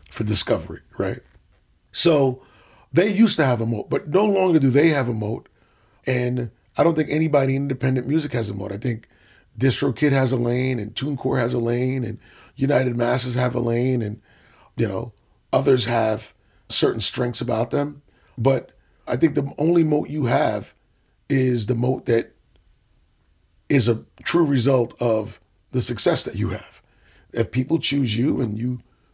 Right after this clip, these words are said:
build a strong business and you're growing, that's the quote unquote moat.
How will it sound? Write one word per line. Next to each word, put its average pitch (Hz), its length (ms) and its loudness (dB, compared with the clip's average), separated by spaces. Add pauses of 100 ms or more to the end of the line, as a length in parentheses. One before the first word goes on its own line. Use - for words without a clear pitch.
(120)
build 127 280 2
a - 60 -2
strong 131 340 -2
business 117 580 -2 (600)
and 113 140 0
you're 117 100 4
growing, 131 480 -2 (400)
that's 127 260 0
the 135 120 -2
quote 120 280 0
unquote 107 360 -6
moat. 98 380 -6